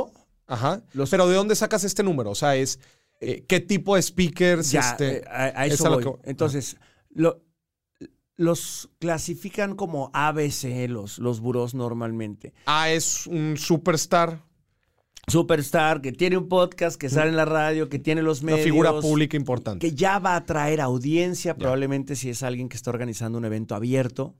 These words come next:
Speaker 2: Mm.
Speaker 1: O que ya lo vio alguien y lo recomendó y lo recomendó, porque
Speaker 2: Ok.
Speaker 1: entonces, eh, tiene que subir su precio por la, por la alta demanda que tiene.
Speaker 2: Claro.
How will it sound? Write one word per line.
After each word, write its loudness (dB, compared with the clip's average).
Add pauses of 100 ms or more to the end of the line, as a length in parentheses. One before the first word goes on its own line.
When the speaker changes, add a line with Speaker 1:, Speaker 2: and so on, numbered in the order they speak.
Speaker 2:
Mm. -12 (600)
Speaker 1:
O 2
que 2
ya 2
lo 4
vio 0
alguien -4 (420)
y -2
lo 4
recomendó -2
y 0
lo 0
recomendó, -4
porque -10
Speaker 2:
Ok. -4
Speaker 1:
entonces, -6
eh, -14
tiene 2
que -6
subir 0
su -4
precio -2 (680)
por -6
la, -12
por -6
la 0
alta -2
demanda -4
que -10
tiene. -8
Speaker 2:
Claro. -8